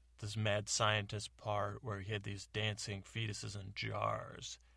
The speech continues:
So Phineas K. Tweetbottom hired that guy, and then he, like, made up Twitter handles for each of the fake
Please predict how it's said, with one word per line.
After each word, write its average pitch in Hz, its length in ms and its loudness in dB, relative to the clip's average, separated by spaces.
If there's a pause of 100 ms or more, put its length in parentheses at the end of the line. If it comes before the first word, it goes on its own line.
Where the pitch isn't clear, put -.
(160)
So - 160 -6
Phineas 143 360 4
K. 131 180 4
Tweetbottom 107 600 2
hired 110 440 2
that 104 280 2
guy, 101 580 -4 (1120)
and 104 340 2
then 104 400 4 (380)
he, 120 200 4
like, 107 280 2
made 110 280 4
up 110 180 4 (240)
Twitter 120 380 2
handles 104 500 -2
for - 140 -6
each - 260 -2
of 101 140 -4
the 107 80 -4
fake - 520 -6